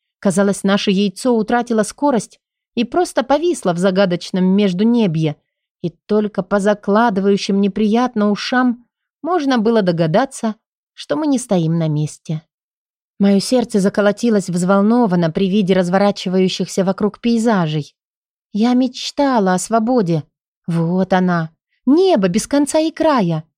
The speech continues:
И мы, шесть песчинок в сверкающем яйце посреди этого простора. Но отчего же не дышится свободно?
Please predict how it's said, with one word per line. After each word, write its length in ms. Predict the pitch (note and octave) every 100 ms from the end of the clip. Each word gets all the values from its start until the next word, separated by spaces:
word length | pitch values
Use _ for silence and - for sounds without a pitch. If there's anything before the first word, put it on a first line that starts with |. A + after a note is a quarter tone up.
| _ _
И 120 | F4 E4+
мы, 300 | A3 G#3 G3+ _ _ _
шесть 340 | - - G3+ -
песчинок 720 | E3+ - - B3 A#3+ A3 -
в 60 |
сверкающем 680 | - F#3+ F#3+ A3 A3+ G3+ G3
яйце 600 | F3+ G3 F#3+ - E3+ D#3+ D3 _ _ _
посреди 420 | - F#3+ F3+ E3+ F3+
этого 240 | E3+ F3+
простора. 600 | G3 G3+ - G#3 F3 D#3 - _ _ _ _ _ _ _
Но 120 | F#3+ F3
отчего 420 | - - D#3 G#3
же 140 | A3+
не 120 | C4
дышится 480 | C4 D#4 B3+ E3 -
свободно? 720 | - G#3 G#3+ B3 G3+ D#3 D3